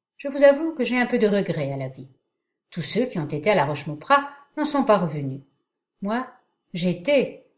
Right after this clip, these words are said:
non y subir la mort, mais me fiancer avec elle. Eh bien, j'irai jusqu'au jour de mes noces. Et si Bernard m'est trop odieux, je me tuerai après le bal. Edmé, vous avez la tête pleine de romans à présent, dit l'abbé fort impatienté.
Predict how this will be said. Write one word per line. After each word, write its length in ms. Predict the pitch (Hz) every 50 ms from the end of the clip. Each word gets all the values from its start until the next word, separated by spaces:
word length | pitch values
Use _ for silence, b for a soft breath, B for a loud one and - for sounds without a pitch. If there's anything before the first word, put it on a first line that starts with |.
| -
non 240 | 214 247 320 311 247
y 80 | 180 -
subir 400 | - - 165 147 156 151 147 151
la 120 | 151 151
mort, 400 | 202 277 311 - - - - - _ _ _ _ _ -
mais 160 | 254 254 254
me 120 | 254 254 247
fiancer 420 | 254 247 226 220 220 214 - 190
avec 360 | 170 170 160 160 151 - -
elle. 200 | 131 120 117 - - _ _ _ _ _ _ _ _ _ _ _ _ -
Eh 80 | 180
bien, 240 | 170 - 180 208 214
j'irai 300 | 208 185 208 208 220 220
jusqu'au 280 | 214 214 - - 240 226
jour 140 | 226 233 226
de 80 | 233
mes 140 | 233 247 247
noces. 440 | 262 294 277 - - - - - _ _ _ _ _ _ _ _ _ -
Et 60 | 160
si 160 | - - 156
Bernard 500 | 156 156 151 151 185 196 202 202 180 170
m'est 60 | 147
trop 180 | - - 160 143 -
odieux, 320 | 143 135 135 147 139 - - _ _ _ _ _
je 120 | - 180 214
me 120 | 220 226
tuerai 260 | 226 - 226 196 208
après 220 | 214 220 220 - 240
le 100 | 262 -
bal. 200 | - - - - _ _ _ _ _ _ _ _ _ _ _ _ _ _ _ _ _ _ _ _ -
Edmé, 600 | 165 156 - 143 139 135 131 123 135 - - - _ B B B B B B -
vous 160 | 254 233 240
avez 160 | 208 214 202
la 100 | 185 170
tête 240 | - 170 151 - -
pleine 220 | - 151 139 139
de 100 | 135 147
romans 480 | 131 135 139 139 151 156 156 151 147 -
à 80 | 143
présent, 460 | 139 - - 151 139 139 156 151 147 147
dit 120 | 143 143
l'abbé 220 | 147 147 147 156
fort 180 | 147 - 151 - -
impatienté. 760 | 147 135 151 139 - - 160 156 151 - - 156 147 - B